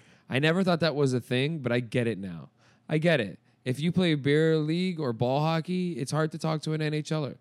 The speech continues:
And I am an N H L er of smoking weed. I'm not a veteran. I'm not some guy in the Hall of Fame. I'm some guy who's playing. I, I have been in the A H L. I've worked my way up. Smoke weed every day of my life. Plenty of joints, dabs, edibles, whatever the fuck you want.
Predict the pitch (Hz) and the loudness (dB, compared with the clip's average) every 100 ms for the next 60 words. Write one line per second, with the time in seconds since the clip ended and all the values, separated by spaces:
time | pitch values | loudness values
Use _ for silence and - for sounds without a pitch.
0 | _ _ _ _ _ - 113 123 147 151 | _ _ _ _ _ -6 -2 2 2 2
1 | 147 139 131 131 127 135 131 120 107 117 | 2 0 2 0 0 -2 0 0 -2 -4
2 | 110 107 107 101 90 - 110 131 143 139 | -4 -4 -4 -4 -6 -8 -4 0 2 2
3 | 135 127 127 123 120 123 127 127 131 123 | 2 2 2 0 -2 -4 -4 -4 -2 -2
4 | 127 123 120 - 117 107 107 - - - | -2 -4 -4 -6 -4 -4 -8 -12 -20 -20
5 | - 131 - 139 156 151 151 - 156 165 | -12 -10 -6 -2 0 2 0 -2 -2 0
6 | 143 113 113 120 117 131 135 135 139 131 | 0 -2 -4 -4 -4 -4 -4 -2 -2 -4
7 | - 139 151 135 113 - 131 117 135 127 | -4 -4 -2 -4 -8 -14 -12 -8 -8 -8
8 | 139 123 123 120 135 - - - - - | -8 -6 -4 -6 -8 -10 -20 -20 -20 -20
9 | _ - 135 131 139 143 139 143 147 135 | _ -8 -6 -2 0 2 2 2 2 0
10 | 131 143 151 - - _ 123 - 131 143 | 0 0 -2 -8 -20 _ -14 -8 -4 -2
11 | 131 120 135 143 123 123 135 143 135 131 | -2 -2 -2 -4 -4 -4 0 0 0 0
12 | 135 139 127 123 131 127 131 123 123 117 | -2 -2 -4 -4 -4 -6 -8 -8 -8 -6
13 | 117 | -6